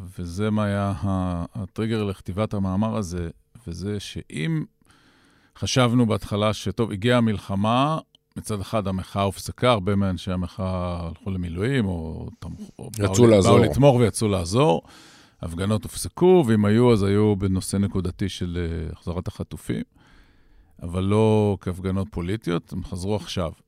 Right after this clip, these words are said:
Speaker 1: אבל חשבנו שגם ההפיכה הופסקה. חקיקת הרפורמה המשפטית נעצרה, גנץ ואיזנקוט נכנסו לממשלה עם איזושהי הבטחה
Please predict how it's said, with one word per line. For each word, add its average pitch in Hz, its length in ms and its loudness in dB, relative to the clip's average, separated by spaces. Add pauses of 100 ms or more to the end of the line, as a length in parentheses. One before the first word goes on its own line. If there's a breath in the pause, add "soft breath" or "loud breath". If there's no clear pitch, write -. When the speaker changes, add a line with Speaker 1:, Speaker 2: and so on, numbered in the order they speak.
(120)
Speaker 1:
אבל 90 320 -6
חשבנו 135 420 -4
שגם 123 480 0
ההפיכה - 1400 -6
הופסקה. - 500 0 (800 soft breath)
חקיקת 113 540 -2
הרפורמה 92 580 0
המשפטית 90 560 -8
נעצרה, 139 760 2 (520 soft breath)
גנץ 123 340 2
ואיזנקוט 95 560 -2
נכנסו 92 380 -4
לממשלה 104 520 0
עם 104 100 0
איזושהי 101 260 -2
הבטחה 101 1000 0